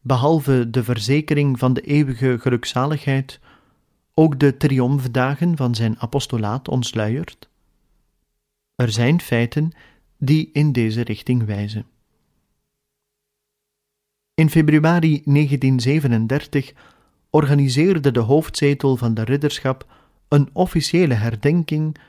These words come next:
van het vierde lustrum van haar stichting. Deze plechtigheid werd gehouden in de Sala dell'Immacolata, bij het klooster van de Twaalf Apostelen te Rome.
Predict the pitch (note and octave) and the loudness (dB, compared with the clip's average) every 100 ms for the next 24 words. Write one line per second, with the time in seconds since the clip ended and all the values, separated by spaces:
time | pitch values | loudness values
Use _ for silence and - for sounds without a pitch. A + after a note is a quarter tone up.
0 | _ _ C#3+ C3 A#2 - A2+ E3+ F#3 B2+ | _ _ 2 2 0 -6 -2 0 0 0
1 | A#2 B2+ D3+ - B2+ A#2 A#2 A#2 A2+ G#2+ | 0 0 -4 -6 -4 -2 -2 -4 -4 -4
2 | - - A2 - A2 A#2 - _ _ _ | -8 -8 -8 -6 -10 -10 -16 _ _ _
3 | _ _ _ _ _ _ _ _ _ _ | _ _ _ _ _ _ _ _ _ _
4 | B2 C3 A2+ A2+ D#3 F3 F3 D3 C3+ B2+ | 0 2 2 0 -2 -2 -2 0 0 0
5 | A2+ - - A#2+ D3+ D#3+ D3 C#3+ - - | -4 -4 -4 -2 0 2 0 -2 -6 -20
6 | _ _ C#3 C#3 C3 - B2 B2 - - | _ _ 2 4 2 -2 -2 -2 -2 -2
7 | D3+ D3+ C#3 C3 - A#2+ A#2+ D3 B2 A2+ | 0 2 0 -2 -4 -2 0 0 -2 -2
8 | A2 G#2 G#2+ - - _ _ _ C3 B2+ | -6 -6 -12 -14 -16 _ _ _ -2 -2
9 | - B2+ C3 D3 - D#3+ D3+ - - - | -2 -2 0 -2 -2 -2 -4 -18 -20 -20
10 | - A#2 C3+ C#3 C3+ - B2+ B2 B2 A#2 | -8 0 2 4 2 -2 -4 -2 0 0
11 | A2 G#2 D3 - - A2+ G#2+ A2 - A2+ | -2 -4 -4 -4 -4 -2 -4 -4 -4 -4
12 | A2+ - - | -4 -8 -12